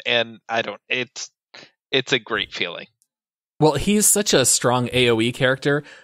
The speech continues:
Speaker 2: especially against the base units, because the base
Speaker 1: Yeah.
Speaker 2: rats are normally one-shot kill. And when you just do a wide arc swing,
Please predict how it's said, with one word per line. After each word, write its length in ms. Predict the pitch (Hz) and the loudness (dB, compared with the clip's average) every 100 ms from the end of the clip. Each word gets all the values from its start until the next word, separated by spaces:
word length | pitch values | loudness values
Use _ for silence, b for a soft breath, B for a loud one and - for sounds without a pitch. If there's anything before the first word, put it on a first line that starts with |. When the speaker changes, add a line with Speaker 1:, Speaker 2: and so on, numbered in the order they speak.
| B | B
Speaker 2:
especially 520 | - - 160 160 180 135 | 0 2 2 2 4 2
against 340 | 123 120 - | 2 0 2
the 100 | 131 | 0
base 400 | 104 113 110 - | 0 0 2 0
units, 420 | 110 98 85 - | -2 -4 -4 -2
because 420 | 123 120 131 113 | -2 0 0 0
the 120 | 107 101 | 0 0
base 340 | 165 170 - | 4 4 4
Speaker 1:
Yeah. 120 | - | 4
Speaker 2:
rats 260 | 110 110 - | 4 2 2
are 80 | 117 | 2
normally 380 | 113 113 110 104 | 2 2 0 0
one-shot 580 | 107 104 - 110 98 - | 0 0 0 0 -4 -4
kill. 320 | 104 78 B B B - | -4 -4 B B B -4
And 160 | 127 127 | 0 2
when 120 | 139 | 4
you 140 | 170 | 4
just 200 | 147 123 | 2 0
do 140 | 120 123 | 2 4
a 100 | 104 | 4
wide 680 | 101 110 117 120 117 110 107 | 4 4 6 6 4 2 2
arc 440 | 113 110 107 - | 0 0 -2 -4
swing, 580 | - - 120 107 101 101 | -2 0 0 0 -2 -8